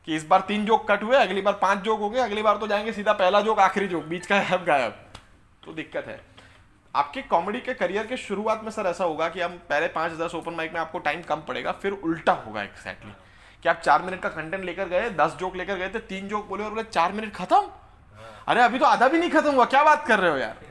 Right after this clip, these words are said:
Speaker 1: वो भी होगा आपकी लाइफ में। क्यों? क्योंकि तब ऑडियंस का लाफ्टर आना शुरू होगा। अब जैसे एक कॉमेडियन है हमारे ग्रुप में, वो दस जोक्स लिखते हैं हर बार, एक एक मिनट का उनका एक जोक होता है, बोले, "दस मिनट मेरा शायद चलता है।"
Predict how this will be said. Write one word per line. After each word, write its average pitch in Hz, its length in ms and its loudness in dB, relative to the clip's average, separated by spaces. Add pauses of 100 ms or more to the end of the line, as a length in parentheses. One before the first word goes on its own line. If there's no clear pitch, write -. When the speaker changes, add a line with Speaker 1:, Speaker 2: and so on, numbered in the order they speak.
(140)
Speaker 1:
वो 175 180 0
भी 233 80 -4
होगा 127 280 -2
आपकी 110 180 -6
लाइफ 104 260 -10
में। 123 140 -12
क्यों? 247 180 2 (600)
क्योंकि 202 240 -8
तब - 320 0
ऑडियंस 180 360 -2
का 247 80 -4
लाफ्टर 165 460 -2
आना 127 180 -4
शुरू 107 240 -16
होगा। 98 240 -18 (760)
अब 131 80 -12
जैसे 165 200 -6
एक 185 140 -10
कॉमेडियन 175 440 -2
है 185 280 -4
हमारे 143 320 -8
ग्रुप 139 260 -10
में, 147 60 -8
वो 160 100 -6
दस 160 180 0
जोक्स 160 340 -4
लिखते 147 280 -10
हैं 123 80 -6
हर 104 140 -8
बार, 104 200 -12 (420)
एक 160 160 -10
एक 156 160 -8
मिनट 143 200 -10
का 143 60 -8
उनका 143 200 -8
एक 135 160 -8
जोक 131 180 -8
होता 123 200 -6
है, 107 80 -2
बोले, 143 140 -12
"दस 156 240 -6
मिनट 127 200 -14
मेरा 110 140 -10
शायद - 300 -14 (100)
चलता 107 220 -12
है।" - 80 -16